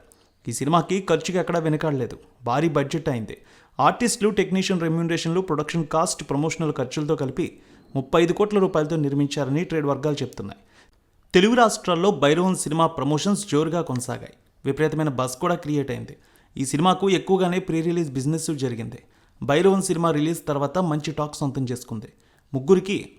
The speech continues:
మంచి కమ్‌బ్యాక్ ఇచ్చిన సినిమా అంటున్నారు అందరూ కూడా. మంచు మనోజ్ ఫ్యాన్స్ అయితే ఫుల్ హ్యాపీ ఫీల్ అవుతున్నారు.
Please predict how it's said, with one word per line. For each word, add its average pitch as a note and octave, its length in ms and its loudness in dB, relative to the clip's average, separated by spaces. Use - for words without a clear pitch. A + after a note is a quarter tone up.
మంచి D3+ 240 -4
కమ్‌బ్యాక్ D#3+ 480 0
ఇచ్చిన D3+ 240 -4
సినిమా D3 340 -2
అంటున్నారు C#3+ 360 -4
అందరూ B2+ 240 -4
కూడా. A#2 200 -12
మంచు D3 260 0
మనోజ్ E3 300 0
ఫ్యాన్స్ D#3 340 -2
అయితే E3+ 200 -4
ఫుల్ E3 240 -6
హ్యాపీ C3+ 280 -4
ఫీల్ D#3+ 200 -4
అవుతున్నారు. C3 400 -6